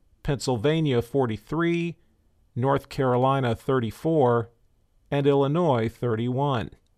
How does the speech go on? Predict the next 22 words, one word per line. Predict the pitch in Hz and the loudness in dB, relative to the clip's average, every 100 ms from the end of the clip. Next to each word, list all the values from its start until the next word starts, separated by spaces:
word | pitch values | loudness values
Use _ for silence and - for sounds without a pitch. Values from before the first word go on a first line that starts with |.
| _ _ _ _ _ _ _ | _ _ _ _ _ _ _
The | 147 | -4
top | 170 156 - | 2 2 2
three | 147 | 0
vaccinating | 131 147 - 143 139 127 | 2 2 0 0 0 -2
states | - 139 151 - | -2 0 0 0
by | 131 | -2
percentage | 117 - - 147 139 | -2 -4 -2 0 0
of | 123 | -4
population | - 131 131 131 127 131 - 160 | -2 0 0 0 0 0 -2 -2
that's | 120 - | -2 -2
had | 127 127 | 0 0
at | 120 123 | 0 -2
least | 131 123 | -4 -4
one | 113 120 139 127 | -4 0 0 0
dose: | 120 131 110 110 - - | 2 2 2 0 -6 -4
New | 117 123 | -2 0
Hampshire | 113 139 143 - 160 160 | 0 -2 -2 -2 -2 -2
at | 117 113 | -6 -8
fifty-three | - 165 - 139 120 139 147 143 | -4 -4 -2 -6 -6 -4 -2 -2
point | 139 131 113 | -2 -2 -2
nine | 123 127 135 127 | -2 0 0 -2
percent, | 123 - 143 156 180 | -6 -4 -2 -2 -4